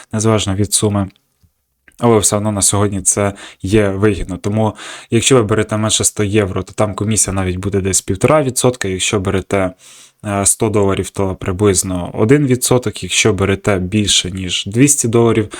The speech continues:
то комісія приблизно нуль кома вісім. Тому є сенс більше ста доларів, е, відправляти для того, щоб комісія була менше одного відсотка. Ну і далі в інструкції зараз покажу, як це все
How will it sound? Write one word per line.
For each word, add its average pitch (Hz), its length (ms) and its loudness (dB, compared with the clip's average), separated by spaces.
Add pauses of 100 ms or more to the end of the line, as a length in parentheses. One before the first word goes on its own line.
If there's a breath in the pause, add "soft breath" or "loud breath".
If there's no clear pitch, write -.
(180 loud breath)
то 110 120 0
комісія 107 500 -2
приблизно 101 580 -2
нуль 104 180 -2
кома 98 340 -4
вісім. 92 440 -2
Тому 98 380 -4 (220 loud breath)
є 107 200 4
сенс 131 460 2
більше 101 300 0
ста 104 320 2
доларів, 92 420 0 (400 loud breath)
е, 101 160 0
відправляти 117 600 2
для 98 120 0
того, 98 160 -2
щоб - 200 -6
комісія 110 440 2
була 101 260 2
менше 104 500 -2 (160)
одного 101 500 -4 (360 soft breath)
відсотка. 98 500 -4 (440 soft breath)
Ну 156 180 4
і 123 160 0
далі 117 260 2
в 92 40 -8
інструкції 95 500 -4
зараз 101 280 0
покажу, 92 400 -4
як 92 220 -4
це - 120 -6
все 90 300 -2